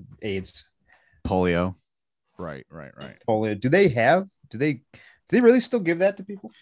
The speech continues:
Speaker 2: Well, that's, I mean, we don't have polio at all anymore. That's
Speaker 3: No,
Speaker 2: what
Speaker 3: he, no, they don't give it out.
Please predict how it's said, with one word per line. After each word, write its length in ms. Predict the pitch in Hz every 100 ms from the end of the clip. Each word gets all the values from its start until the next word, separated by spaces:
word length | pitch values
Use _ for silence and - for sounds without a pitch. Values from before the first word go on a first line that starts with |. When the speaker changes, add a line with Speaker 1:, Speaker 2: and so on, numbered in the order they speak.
| - - -
Speaker 2:
Well, 240 | 143 143 78 -
that's, 320 | 123 - -
I 60 | 117
mean, 160 | 123
we 100 | 120
don't 220 | 117 113
have 160 | 117 101
polio 480 | - 117 131 95 90
at 60 |
all 200 | 87 87
anymore. 440 | 87 87 87 87 87 _ _ _ _ 127
That's 200 | 117 123
Speaker 3:
No, 40 |
Speaker 2:
what 80 | 123
Speaker 3:
he, 180 | 135 131
no, 240 | 113 98 98
they 120 | 110
don't 200 | 120 95 90 _
give 100 | 90
it 60 | _
out. 180 | _